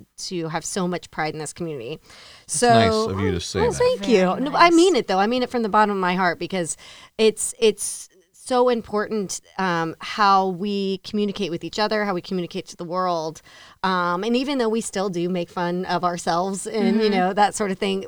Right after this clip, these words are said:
Speaker 1: but we have a lot of pride for what's going on. And because there are amazing people here, like yourselves and many others that we've had on the podcast doing amazing things. Um, so what's your, you know, personal vision for your business? So Destroyer Media. Um, and,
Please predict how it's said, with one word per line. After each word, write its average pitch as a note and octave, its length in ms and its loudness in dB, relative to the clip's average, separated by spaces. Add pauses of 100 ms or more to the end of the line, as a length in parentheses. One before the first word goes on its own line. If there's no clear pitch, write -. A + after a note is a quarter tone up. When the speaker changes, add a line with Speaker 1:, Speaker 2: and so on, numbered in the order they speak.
Speaker 1:
but A#3+ 160 0
we A#3+ 220 0
have G3 260 0
a - 20 -6
lot E3+ 200 -2
of - 40 -20
pride D3 220 -4
for D3+ 80 -14
what's - 160 -12
going D#3+ 200 -8
on. D#3 180 -6
And A3 200 -4
because A#3 220 -4
there F#3+ 140 -6
are F3 180 0
amazing E3 400 -6
people F3+ 240 -10
here, E3+ 360 -6
like E3 260 -10
yourselves F3 500 -10
and E3 220 -8
many F3 260 -6
others F3+ 300 -6
that E3+ 120 -8
we've E3+ 140 -6
had E3 180 -2
on E3+ 100 -8
the D#3+ 60 -4
podcast D#3 480 -6
doing F3+ 240 -6
amazing E3 380 -8
things. A3 400 -10 (580)
Um, G#3+ 400 4
so C4+ 200 4
what's E4 320 0
your, C4+ 400 4 (180)
you A#3 80 2
know, G3 140 2
personal C4+ 460 0
vision A3 500 0 (300)
for A3+ 300 0
your A3 180 2
business? G3 420 -2
So G3+ 260 -2
Destroyer G3+ 800 -2
Media. F3+ 500 -2 (380)
Um, F3 580 2
and, F3+ 400 -2